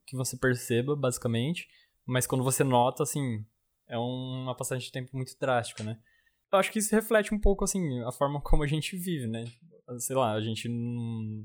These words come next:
não tem tanta idade, assim, pra se sentir, por exemplo, como o Caden, mas a gente já, já se pegou, por exemplo, se perguntando assim, "Ah,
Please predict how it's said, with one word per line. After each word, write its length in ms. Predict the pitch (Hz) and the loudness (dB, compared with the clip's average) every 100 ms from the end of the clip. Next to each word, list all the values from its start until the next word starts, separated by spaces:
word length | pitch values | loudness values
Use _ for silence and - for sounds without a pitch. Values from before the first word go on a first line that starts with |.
| 123 | -8
não 120 | 117 | -4
tem 120 | 147 | -4
tanta 260 | 143 120 123 | -4 -4 -4
idade, 320 | 110 104 110 | 0 0 0
assim, 220 | - 110 | -2 -4
pra 440 | 107 113 110 104 104 _ _ _ - | 0 0 0 -4 -8 _ _ _ -12
se 180 | - - | -6 -2
sentir, 960 | 113 107 - 113 113 110 107 104 104 _ _ _ - | -2 -4 -2 0 0 0 -2 -4 -6 _ _ _ -4
por 100 | 113 | -2
exemplo, 400 | 110 110 104 117 | 2 0 0 0
como 260 | 120 113 | 2 2
o 260 | 113 117 110 | 0 -2 -4
Caden, 360 | 110 113 139 135 | -2 -2 -2 -2
mas 360 | 127 127 - - _ _ | -2 -2 -4 -10 _ _
a 60 | 123 | -2
gente 220 | 117 127 | 0 0
já, 180 | 139 139 127 | 0 0 0
já 160 | 131 | 0
se 100 | 135 | 0
pegou, 320 | - 160 143 - _ - | -2 -2 -2 -6 _ -2
por 100 | 117 | 2
exemplo, 600 | 120 117 127 120 113 110 - | 2 0 -2 0 -2 -4 -8
se 100 | - | -4
perguntando 400 | 120 120 120 123 | -2 0 -2 -2
assim, 220 | 123 135 | -2 -2
"Ah, 260 | 151 107 | 0 -2